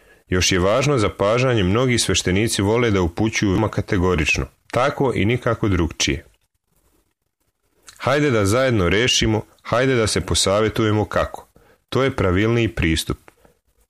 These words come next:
Od bez apeci-, bez apelacionog naređenja.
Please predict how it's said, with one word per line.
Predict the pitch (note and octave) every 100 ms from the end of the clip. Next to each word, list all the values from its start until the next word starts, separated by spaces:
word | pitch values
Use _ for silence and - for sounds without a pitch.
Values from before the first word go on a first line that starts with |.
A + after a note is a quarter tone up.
| _
Od | - B2 - -
bez | - F#2+ C#3 B2
apeci-, | A#2+ B2+ A#2 - - - - _
bez | F2+ A#2 C3 A2+ -
apelacionog | - A2+ - A2 G2+ - G2+ G2
naređenja. | G2 G2 F#2 E2 D2+ D2+